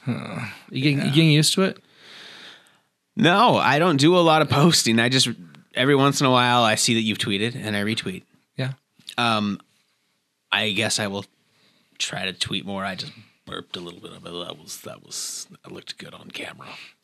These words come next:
Speaker 1: Yeah, our podcast is slowly growing.
Speaker 2: Is it?
Speaker 1: Yeah.
Speaker 2: Good.
Speaker 1: Yeah.
Speaker 2: I'm excited. I'm excited that people are listening to us,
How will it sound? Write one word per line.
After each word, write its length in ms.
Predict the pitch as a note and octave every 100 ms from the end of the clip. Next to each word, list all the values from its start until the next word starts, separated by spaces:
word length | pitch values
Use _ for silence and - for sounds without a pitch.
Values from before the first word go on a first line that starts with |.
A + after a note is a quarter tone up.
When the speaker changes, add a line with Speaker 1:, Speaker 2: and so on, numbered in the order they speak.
| -
Speaker 1:
Yeah, 80 | -
our 60 | D3
podcast 560 | D3+ C3 C3 A2 -
is 80 | A#2
slowly 320 | - A2 G2+
growing. 400 | G2 F#2+ A#2+ D3+ _ _
Speaker 2:
Is 160 | C3 E3
it? 220 | A#3+ - - - _
Speaker 1:
Yeah. 220 | G#3+ D#3 - -
Speaker 2:
Good. 380 | F3 - C#4 B3+ - - _ - - _ _ _ _ _ _ _
Speaker 1:
Yeah. 240 | G3 D#3+ G#2+ C3+
Speaker 2:
I'm 140 | D#3
excited. 800 | D#3 - - E3 F3 A2+ F#2+ D2+
I'm 140 | A#2
excited 480 | B2 B2 E3 D#3 E3+
that 80 | D3
people 280 | E3 D3 C#3+
are 140 | B2+
listening 460 | B2 C#3 C#3+ C3+ A#2+
to 200 | - A2
us, 240 | G2+ -